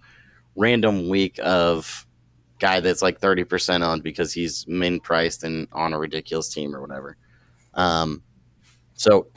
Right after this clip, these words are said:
ten, twelve percent is gonna be a normal, like, chalky quarterback week, so that doesn't scare me. Uh, Tyreek Hill is obviously up there quite a bit. Uh, it looks like he's just under twenty-seven percent currently. Um, I mean,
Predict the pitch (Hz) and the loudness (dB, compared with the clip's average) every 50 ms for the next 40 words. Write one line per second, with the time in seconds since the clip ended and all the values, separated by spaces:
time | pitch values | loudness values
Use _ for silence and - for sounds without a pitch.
0 | - - 143 143 143 135 131 - - 123 117 117 110 - 110 - - 101 98 95 | -4 2 4 6 6 6 4 4 4 4 4 6 4 2 0 2 2 2 2 2
1 | - _ _ - 98 98 90 85 - 95 98 90 95 92 92 92 87 92 95 95 | 0 _ _ 0 2 2 2 2 0 0 0 0 2 2 2 2 2 2 2 2
2 | 92 92 92 90 90 90 85 85 - 92 92 87 78 - - - 90 90 - - | 2 2 2 4 4 2 2 0 0 0 0 0 0 -2 0 0 0 0 0 -4
3 | 87 - - 82 85 85 78 92 90 87 - - 95 98 92 - - - 90 92 | -6 -2 0 0 2 2 4 4 2 2 2 2 0 0 0 0 -2 0 2 2
4 | 95 98 - 107 98 85 87 - - - 82 80 80 80 76 78 - - - - | 2 4 2 2 0 0 -2 -4 -4 -4 -4 -6 -6 -8 -10 -12 -14 -18 -20 -20
5 | - - - _ - 90 92 90 90 87 - - _ - - 113 120 123 117 110 | -20 -20 -8 _ 2 4 6 6 6 4 0 -4 _ -4 2 4 4 4 4 2
6 | - - 110 104 107 107 - - 92 95 92 90 90 87 - - - - 98 95 | 4 4 6 6 6 4 2 2 2 2 2 2 2 2 0 -2 0 0 0 0
7 | 90 - 90 92 90 90 85 - 90 - _ _ - - - 95 98 98 92 - | 0 0 2 2 2 4 4 2 0 0 _ _ -6 0 4 4 4 4 4 0
8 | - - 87 87 85 78 73 - _ _ _ _ _ _ _ - 85 82 82 82 | 0 0 0 2 2 0 -4 -10 _ _ _ _ _ _ _ -6 -4 -2 0 0
9 | 82 80 76 85 98 95 - 90 85 - - 95 90 - - _ _ _ _ - | 0 -2 -2 -2 -2 0 0 -2 -2 -2 -4 -6 -6 -6 -8 _ _ _ _ -8
10 | 85 98 - - - 113 101 101 90 - - 101 104 98 87 - - 95 90 92 | -4 -4 -2 0 0 2 2 0 0 0 0 0 0 0 0 0 2 2 2 0
11 | - - 85 85 - - 87 80 78 - _ _ _ _ _ _ _ _ _ _ | -4 -6 -8 -8 -6 -6 -8 -8 -10 -12 _ _ _ _ _ _ _ _ _ _
12 | - - 95 87 78 - 73 80 76 - - _ _ _ _ _ _ _ - 87 | -4 -2 0 0 -2 -4 -6 -8 -8 -8 -12 _ _ _ _ _ _ _ 0 2
13 | 95 95 92 87 85 82 - _ _ _ _ _ - 117 120 120 120 - | 2 4 2 2 0 -4 -8 _ _ _ _ _ 0 2 4 4 4 2